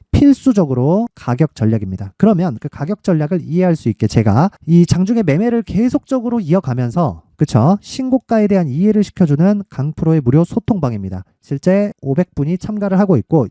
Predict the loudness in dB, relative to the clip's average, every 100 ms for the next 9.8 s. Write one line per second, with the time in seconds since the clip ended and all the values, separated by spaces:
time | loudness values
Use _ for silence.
0 | -2 0 2 2 0 0 -2 0 0 0
1 | -2 -6 -6 -10 -4 0 2 2 0 0
2 | 0 -2 -6 -2 -2 0 0 0 -2 0
3 | 0 2 0 -2 -8 -14 -4 -2 0 0
4 | 0 0 2 2 2 0 -2 -4 -4 -4
5 | -4 -4 -4 -6 -8 0 2 2 2 0
6 | -4 -4 -4 -4 -2 -4 -2 0 2 0
7 | -2 -4 2 2 2 0 -4 -4 -2 -4
8 | -6 -2 2 2 0 -4 -4 -4 -6 -4
9 | -4 -4 -2 4 4 4 0